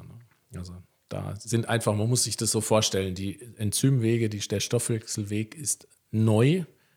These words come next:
der hat noch nichts gemacht, der hat volle Kanne, ist er noch aktiv und kann alles wegschaffen, was kommt.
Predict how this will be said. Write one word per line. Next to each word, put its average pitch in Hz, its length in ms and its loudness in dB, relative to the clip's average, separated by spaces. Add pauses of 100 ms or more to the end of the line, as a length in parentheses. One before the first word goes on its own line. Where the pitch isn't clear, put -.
(180)
der 98 140 -8
hat - 140 -14
noch - 180 -8
nichts 127 440 2
gemacht, 131 460 -4
der 95 300 -14
hat 95 120 -10 (420)
volle 135 440 4
Kanne, 123 380 -2
ist 101 240 -6
er 104 80 -6
noch 104 220 -6
aktiv - 560 -6 (680)
und 101 140 -4
kann 98 220 0
alles 110 360 0
wegschaffen, 95 520 -6
was - 160 -6
kommt. - 320 -12